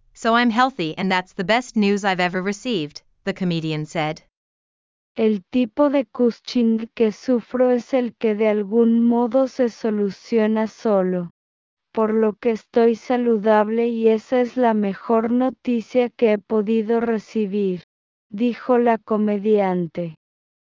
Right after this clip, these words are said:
Speaker 2: Fuente de la imagen. Getty. Una de las causas del síndrome de Cushing puede ser un tumor en las glándulas suprarrenales.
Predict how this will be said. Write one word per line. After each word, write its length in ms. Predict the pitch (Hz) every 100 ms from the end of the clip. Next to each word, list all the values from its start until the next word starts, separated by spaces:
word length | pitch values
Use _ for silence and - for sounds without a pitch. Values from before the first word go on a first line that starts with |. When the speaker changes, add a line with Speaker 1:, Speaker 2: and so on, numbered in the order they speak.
| _ _ _ _ _ _
Speaker 2:
Fuente 400 | - 240 233 277
de 80 | 254
la 100 | 240
imagen. 600 | 226 220 185 - 180 175 - _ _ 214
Getty. 260 | 247 262
Una 180 | 269 277
de 120 | 262
las 200 | 220 196
causas 420 | - 214 220 247
del 160 | 233 220
síndrome 540 | - 226 226 262 247
de 120 | 240 226
Cushing 520 | 220 - 240 226 220
puede 280 | - 233 262
ser 220 | - 240
un 140 | 233 220
tumor 340 | 214 214 226
en 100 | 240
las 140 | 220
glándulas 500 | 202 208 214 233 220
suprarrenales. 1040 | - 214 214 208 208 208 196 180 180 -